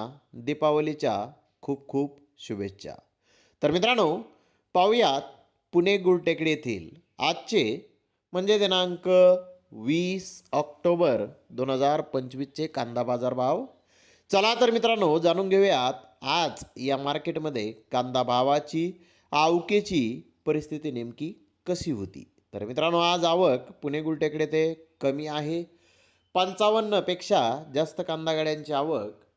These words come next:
आज पुणे गुलटेकडे येथे आली होती. गोलटी कांदे सहाशे ते आठशे रुपये क्विंटलपर्यंत आज पुणे गुलटेकडे ते विकले. तर गोलटा नऊशे रुपयापासून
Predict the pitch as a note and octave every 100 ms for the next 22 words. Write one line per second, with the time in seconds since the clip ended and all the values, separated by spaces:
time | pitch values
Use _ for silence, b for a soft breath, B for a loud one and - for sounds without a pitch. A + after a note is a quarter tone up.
0 | _ _ A#2 A#2+ C3+ - - B2+ C3 C3
1 | B2 B2+ B2+ B2 B2+ B2+ C3 C#3 - _
2 | A2 A#2 A#2 A#2 C#3 D#3 - b b b
3 | b C3+ E3+ G#3 F#3 A3+ A3 G#3+ G3 G3
4 | F3 G#2+ E2 - _ _ _ - F#3 E3
5 | F3+ F3+ G#3 G#3 G#3 F3 - F#3 F3+ F3+
6 | F3 F3 E3+ E3+ F3 F3+ F3 C3 G2+ B2+
7 | _ _ G#2+ B2 C3+ - B2 B2+ B2+ A#2+
8 | B2+ B2+ A2+ A#2 B2 B2+ C3 D3 D3+ b
9 | b b b - D3+ D3 F#3+ G#3+ F3+ C3
10 | F#2 - _ _ - C3 D3+ F3+ F3+ G#3+
11 | G#3 G#3 G3 F3+ F3 D#3+ - C3 G2+